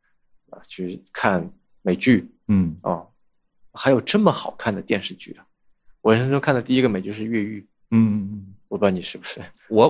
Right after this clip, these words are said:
Speaker 2: 我们差不多嘛，我是
Speaker 1: 啊。
Speaker 2: 一零年上大学。
Speaker 1: 啊。
Speaker 2: 所以差，差不多我们是同一个时代的。
Speaker 1: 啊。那时候就是看了《越狱》，然后他们，别人告诉我说：“你看还有另外一个叫《Lost》。”
Speaker 2: 嗯。
Speaker 1: 啊，还有各种各样的一大堆的这些美剧，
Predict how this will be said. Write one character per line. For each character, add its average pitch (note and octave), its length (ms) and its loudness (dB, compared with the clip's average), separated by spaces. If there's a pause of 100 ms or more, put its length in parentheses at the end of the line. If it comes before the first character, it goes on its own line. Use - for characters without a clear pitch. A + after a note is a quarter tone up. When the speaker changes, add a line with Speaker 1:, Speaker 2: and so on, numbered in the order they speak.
Speaker 2:
我 A#2 140 6
们 A3 320 4
差 - 280 6
不 D3+ 80 2
多 E3 220 6
嘛， E3 140 4
我 A2 180 4
是 A3+ 140 -2
Speaker 1:
啊。 A3 40 -2
Speaker 2:
一 A3+ 140 0
零 C3+ 240 2
年 G#2 260 0
上 G#2 220 -4
大 F#2+ 180 0
学。 - 240 -16 (280)
Speaker 1:
啊。 F2+ 280 -12 (120)
Speaker 2:
所 D3 160 0
以 D3 40 2
差， - 240 -8
差 - 280 2
不 D3 100 0
多 B2+ 140 4
我 G#2+ 80 4
们 F2+ 120 -6
是 G#2+ 220 -6
同 F#2+ 260 -4
一 A2+ 60 2
个 A2 100 0
时 - 160 -8
代 E2+ 120 -10
的。 E2 60 -14 (160)
Speaker 1:
啊。 A#2+ 120 -6
那 D3 80 2
时 C3+ 80 0
候 C3+ 100 6
就 B2 80 -2
是 A2+ 300 0 (240)
看 D#3 160 0
了 C3+ 80 2
《越 C#3 100 6
狱》， C3+ 140 6
然 A2 80 0
后 A2+ 80 -2
他 A2+ 100 -4
们， G#2 200 -6 (200)
别 A2 120 0
人 A2 100 0
告 G#2+ 140 -6
诉 G2+ 100 -12
我 G#2 140 -10
说 A2+ 140 -8
：“你 G#2+ 120 -10
看 G#2 100 -10
还 A2 140 -2
有 G#2 140 2
另 A2 100 -4
外 A2 140 0
一 G2+ 40 -2
个 G#2 60 -2
叫 G2+ 140 -2
《Lost》。” G#2+ 340 2 (300)
Speaker 2:
嗯。 F2 360 -2 (120)
Speaker 1:
啊， - 200 -16
还 G#2 200 -4
有 F#2+ 200 0 (300)
各 C#3+ 100 2
种 G#2+ 80 -2
各 A2 120 0
样 A#2 120 4
的 G#2+ 80 -4
一 G#2+ 60 -2
大 B2 140 6
堆 A#2+ 160 0
的 A2+ 100 2
这 G#2 120 -6
些 A2+ 120 -6
美 G2+ 140 -6
剧， F#2+ 280 -16